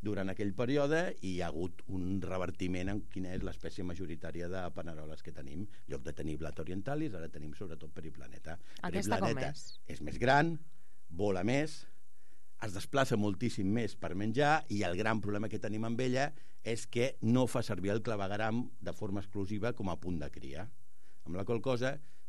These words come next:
Speaker 1: podem tenir que es trasllada, que es desplaça d'un lloc a l'altre, que s'alimenta dintre el clavegueram, però pot estar criant a escletxes d'edificis, a baixos, a pàrquings, a garatges,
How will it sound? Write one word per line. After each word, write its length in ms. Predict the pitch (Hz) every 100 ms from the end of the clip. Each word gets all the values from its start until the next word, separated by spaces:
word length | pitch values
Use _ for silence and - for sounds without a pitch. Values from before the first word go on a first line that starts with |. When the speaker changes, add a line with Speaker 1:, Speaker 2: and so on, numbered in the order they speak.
| -
Speaker 1:
podem 300 | 87 95 95
tenir 300 | 98 104 101 - - - - - -
que 100 | -
es 140 | -
trasllada, 720 | - 71 - 78 98 104 95 71 - -
que 120 | 78
es 80 | 71
desplaça 440 | 76 - 87 85
d'un 120 | 85 87
lloc 180 | 87 85
a 40 | 95
l'altre, 300 | 113 78 78
que 60 | -
s'alimenta 480 | 78 85 110 101 82
dintre 240 | 85 90
el 60 | 95
clavegueram, 540 | 113 120 131 139 160 170 - -
però 180 | 113 131
pot 240 | - 101 92
estar 300 | - 98 95
criant 540 | 110 113 117 123 131
a 120 | 85 85
escletxes 720 | - 98 104 95 110 104 98
d'edificis, 1600 | 101 104 104 104 104 104 104 107 127 139 151 147 147 143 147 - - - - - -
a 180 | 101 104
baixos, 760 | 127 139 131 139 143 147 - 117
a 80 | 104
pàrquings, 560 | 131 135 117 131 131 107
a 140 | 104
garatges, 720 | 104 123 135 107 131 139 131